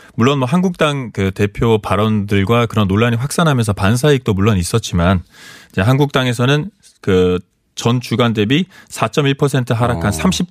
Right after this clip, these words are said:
Speaker 1: 점 이 퍼센트로 아주 상반되는 결과가
Speaker 2: 여기도
Speaker 1: 나왔습니다.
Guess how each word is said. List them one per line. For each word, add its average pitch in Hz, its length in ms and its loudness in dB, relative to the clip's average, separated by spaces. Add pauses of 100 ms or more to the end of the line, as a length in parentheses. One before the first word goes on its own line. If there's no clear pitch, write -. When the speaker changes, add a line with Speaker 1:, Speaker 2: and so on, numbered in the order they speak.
(180)
Speaker 1:
점 180 340 -2
이 110 120 2
퍼센트로 117 580 -2 (420)
아주 104 360 -2
상반되는 156 760 0
결과가 85 580 -2
Speaker 2:
여기도 127 280 -2
Speaker 1:
나왔습니다. 82 520 -2